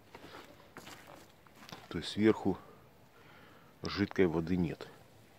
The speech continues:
Ну, это не главное. Главное, что, слава Богу, тихо. В Славянске.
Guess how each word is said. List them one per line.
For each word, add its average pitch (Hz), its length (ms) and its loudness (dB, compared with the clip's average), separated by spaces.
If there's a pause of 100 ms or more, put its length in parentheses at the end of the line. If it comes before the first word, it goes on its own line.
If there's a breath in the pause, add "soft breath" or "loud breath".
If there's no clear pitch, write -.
(4000 loud breath)
Ну, 101 280 8 (260)
это 90 240 0
не 92 80 6
главное. 82 480 6 (360 loud breath)
Главное, 87 440 0
что, - 160 -8
слава 95 320 4
Богу, 82 300 4
тихо. 76 400 -6 (1900 loud breath)
В - 60 -10
Славянске. 80 580 -6